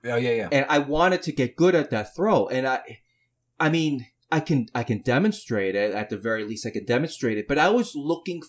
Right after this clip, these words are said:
Speaker 2: for, I remember telling you, I need a sacrifice throw. I'm getting old. I can't, I can't dive under people's legs like I used to be able to do with, with,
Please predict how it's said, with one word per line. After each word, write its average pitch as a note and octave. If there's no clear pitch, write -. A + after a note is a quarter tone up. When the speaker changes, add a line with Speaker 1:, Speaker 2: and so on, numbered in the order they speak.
Speaker 2:
for, C3
I C3
remember D#3+
telling F3
you, G#2+
I C#3+
need F#3
a F#3+
sacrifice D3
throw. F2+
I'm A2+
getting D#3
old. C3+
I A#2
can't, E3
I B2+
can't F3
dive D3
under D3+
people's C#3+
legs C3
like B2
I -
used B2
to B2
be C3
able A#2+
to A2+
do B2
with, A2+
with, A2+